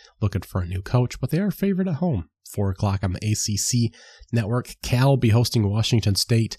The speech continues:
at four o'clock on E S P N two. Neither one's eliminated from a bowl game yet, but it's damn close in a coin flipper. And Florida Atlantic at one point thought to be in the mix for the American a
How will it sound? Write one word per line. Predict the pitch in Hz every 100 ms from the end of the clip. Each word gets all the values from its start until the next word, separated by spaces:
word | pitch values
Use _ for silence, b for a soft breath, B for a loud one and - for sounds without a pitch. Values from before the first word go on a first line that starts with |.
| B B B _
at | 101
four | - - 104
o'clock | 95 - 104 104 104
on | 95
E | 107 104
S | -
P | - 98
N | 90 90 -
two. | - 180 175 _ _ _ _ _ _ _ _ -
Neither | 123 123 123
one's | 117 101
eliminated | 107 107 107 101
from | 110
a | 95
bowl | 104 104
game | 98 92
yet, | 92 95 B B B _
but | 107
it's | 95 -
damn | 98 95
close | - 101 95 - -
in | 98
a | 92
coin | - 104 98
flipper. | - 104 101 95 B B B B
And | 113
Florida | - 208 269 302
Atlantic | 175 180 254 110 - - -
at | 110
one | 117 127
point | - 117
thought | - 123 -
to | 117
be | 117 110
in |
the | 98
mix | 98 135 - -
for | -
the | 104
American | 98 98 117 139 143 - 143
a | 139